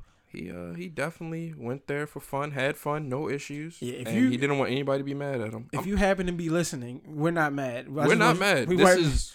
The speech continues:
Speaker 1: how many years later?
Speaker 2: It has to be about four or five.
Speaker 1: Minimum.
Speaker 2: Minimum.
Speaker 1: Yeah.
Speaker 2: Say, "We not mad."
Speaker 1: Not mad.
Speaker 2: Not
Speaker 1: Not
Speaker 2: mad
Speaker 1: mad
Speaker 2: at
Speaker 1: at
Speaker 2: all,
Speaker 1: all.
Speaker 2: baby. We not mad.
Speaker 1: Not mad.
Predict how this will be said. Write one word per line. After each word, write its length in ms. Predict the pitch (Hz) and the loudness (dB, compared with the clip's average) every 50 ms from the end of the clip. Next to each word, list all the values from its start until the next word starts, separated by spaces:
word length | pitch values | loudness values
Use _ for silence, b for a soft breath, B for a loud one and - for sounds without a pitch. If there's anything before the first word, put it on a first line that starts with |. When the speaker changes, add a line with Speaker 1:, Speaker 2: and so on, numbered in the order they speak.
| - - | -10 -6
Speaker 1:
how 120 | - 190 | -4 -2
many 120 | 196 170 147 | 0 2 4
years 200 | 135 123 117 110 | 4 4 2 2
later? 260 | 110 107 104 107 113 - - - _ _ _ _ _ _ _ _ _ - | 0 -2 -4 -4 -6 -10 -14 -20 _ _ _ _ _ _ _ _ _ -6
Speaker 2:
It 60 | 139 | 0
has 240 | 151 170 170 165 160 | 2 2 2 2 0
to 60 | 151 | -4
be 100 | 139 135 | -4 -4
about 260 | 131 127 131 151 151 | -4 -4 -6 -8 -8
four 200 | - - 170 135 131 | -10 -8 -6 -6 -6
or 40 | 123 | -6
five. 480 | - 151 143 139 131 123 127 139 - _ _ _ _ _ _ - | -6 -4 -2 -2 -2 -2 -4 -6 -10 _ _ _ _ _ _ -2
Speaker 1:
Minimum. 460 | 139 139 131 117 107 104 104 113 - _ _ _ _ _ _ - | 0 2 2 2 2 -2 -6 -8 -12 _ _ _ _ _ _ -4
Speaker 2:
Minimum. 440 | 143 160 160 156 135 127 131 135 131 | 0 0 2 2 0 -2 -4 0 2
Speaker 1:
Yeah. 200 | 127 117 104 104 110 _ _ | 2 2 2 0 -4 _ _
Speaker 2:
Say, 160 | - - 139 | -10 -8 -4
"We 140 | 135 160 185 | -2 0 2
not 220 | 180 170 156 143 | 2 2 2 2
mad." 160 | 135 143 147 147 | 0 0 4 6
Speaker 1:
Not 160 | 160 147 135 | 6 6 6
mad. 240 | 120 104 95 82 - - _ _ - - | 4 2 -2 -4 -6 -10 _ _ -12 -6
Speaker 2:
Not 180 | 156 147 147 | -4 -2 0
Speaker 1:
Not 0 | |
Speaker 2:
mad 180 | 147 - - 147 | 2 2 4 4
Speaker 1:
mad 20 | |
Speaker 2:
at 120 | - - - | 4 4 4
Speaker 1:
at 60 | 151 | 4
Speaker 2:
all, 80 | - 110 | 4 4
Speaker 1:
all. 60 | 120 | 4
Speaker 2:
baby. 300 | 147 151 156 165 165 160 | 2 2 0 0 -4 -4
We 100 | 170 175 | -4 -4
not 180 | 170 175 175 175 | -2 -2 0 2
mad. 360 | 190 202 196 185 170 160 - | 4 4 4 4 4 2 2
Speaker 1:
Not 180 | 123 139 143 135 | 0 0 0 2
mad. 320 | 143 135 117 110 101 92 | 2 2 2 2 0 -2